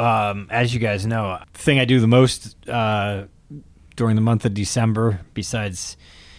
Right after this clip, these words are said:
according to John, take days off, but, uh, write bios. <laughs> Um, you know, you start writing all the pitcher bios, and, you know, the stat that I always kinda key in on, especially now, is not wins or losses, because you know how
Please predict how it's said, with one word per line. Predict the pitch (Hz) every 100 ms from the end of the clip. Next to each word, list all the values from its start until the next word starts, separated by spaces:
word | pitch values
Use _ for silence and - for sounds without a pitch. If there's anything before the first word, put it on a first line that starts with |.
| - -
according | - 113 98
to |
John, | 95 110 107 98
take | 113 98
days | 107 98 101
off, | 101 110 - -
but, | 107 92
uh, | 95 110
write | 113 110 90
bios. | 101 98 98 117 - - -
<laughs> | - 110
Um, | 110 104 101 101 95 - - - - - _
you | 139
know, | 139
you | 120 113
start | - 143 131
writing | 120 123 123 113 110 - - -
all | 120
the | 104
pitcher | 180 190 120
bios, | 98 98 95 92 92 95
and, | 98 95 - -
you | 170
know, | 104
the | 110
stat | - 123 127 -
that | 113
I | 104 139 135
always | 110 107 95
kinda | - 110 98
key | - 131 110
in | 98
on, | 95 92 90 92 -
especially | - - 156 - 104 98
now, | 117 104 87
is | 92 101
not | 127 135 123
wins | 123 117 113
or | 110
losses, | 95 87 87 101 95
because | - 101 101 95 - - - - - -
you | 123
know | 110 92
how | 95 95